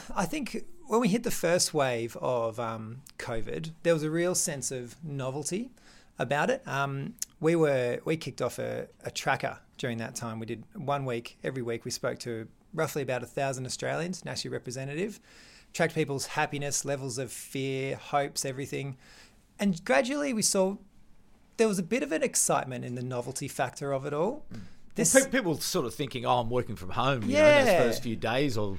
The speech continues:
Speaker 2: you know, even weeks, it was a bit novel, as you say.
Speaker 1: Yeah. Um, this second wave, however, it's a greater sense of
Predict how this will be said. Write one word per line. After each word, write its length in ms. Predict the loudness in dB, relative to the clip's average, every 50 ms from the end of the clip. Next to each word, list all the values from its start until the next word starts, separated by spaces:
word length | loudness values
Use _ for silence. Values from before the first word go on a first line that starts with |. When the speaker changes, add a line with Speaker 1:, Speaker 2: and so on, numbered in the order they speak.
| -4 -6 -4
Speaker 2:
you 100 | -2 -2
know, 140 | -2 -2 -2
even 280 | -2 -4 -4 -6 -6
weeks, 320 | -4 -2 -2 -2 -2 -4 -4
it 80 | -4
was 140 | -6 -6 -6
a 40 | -4
bit 220 | -4 -4 -4 -4
novel, 360 | -4 -4 -2 -2 -2 -2 -2
as 100 | -2 -4
you 80 | -4 -8
say. 280 | -8 -8 -8 -8 -8 -6 -6 -4 0
Speaker 1:
Yeah. 420 | 2 4 4 6 6 4 4 2 0 0
Um, 420 | 2 2 4 4 2 2 0 -2 -6 -12 -12 -6
this 220 | -2 0 0 2
second 360 | 2 0 0 -2 0 0 0
wave, 200 | 2 2 0 0
however, 500 | 0 0 0 0 0 -2 -2 -4 -4 -4 -6 -12 -20 -20 -20 -20 -20 -20 -20 _ -6
it's 160 | -2 -2 -2
a 40 | 0
greater 300 | 2 2 2 4 4 2
sense 460 | 0 2 2 2 2 2 2 2 2
of 480 | 2 2 2 2 0 -2 -4 -8 -12